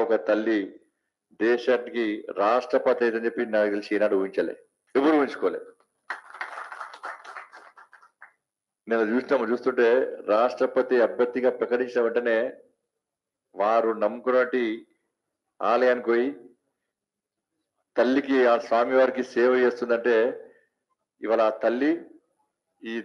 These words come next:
దేశానికి ఒక కన్న తల్లిగా తప్పకుండా మనందరికీ సేవ చేస్తుందని చెప్పి ఒక నమ్మకం, విశ్వాసం ఈ దేశ ప్రజల్లో ఒకటి ఏర్పడ్డది. బాబాసాహెబ్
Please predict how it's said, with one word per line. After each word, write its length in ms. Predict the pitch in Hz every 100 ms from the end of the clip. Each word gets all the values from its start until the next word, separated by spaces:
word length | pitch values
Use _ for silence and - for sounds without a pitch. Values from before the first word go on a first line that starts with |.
| 107
దేశానికి 520 | 123 123 131 131 135 143 120
ఒక 180 | 113 117
కన్న 260 | 113 113 120 117
తల్లిగా 400 | 113 120 127 123 110 98 - - -
తప్పకుండా 400 | 104 120 120 120
మనందరికీ 500 | 110 104 113 131 123 123 -
సేవ 180 | 117 120 117
చేస్తుందని 320 | 113 - 110
చెప్పి 120 | 110
ఒక 80 | 110 98
నమ్మకం, 340 | 98 117 123 113
విశ్వాసం 400 | 98 - 110 - 120
ఈ 20 | 104 -
దేశ 160 | 107 107 107
ప్రజల్లో 320 | - 98 113
ఒకటి 180 | 101 -
ఏర్పడ్డది. 360 | 92 90 82 78 - - - - - - - - - - - - - - _ _ _ _ -
బాబాసాహెబ్ 580 | 110 123 131 131 131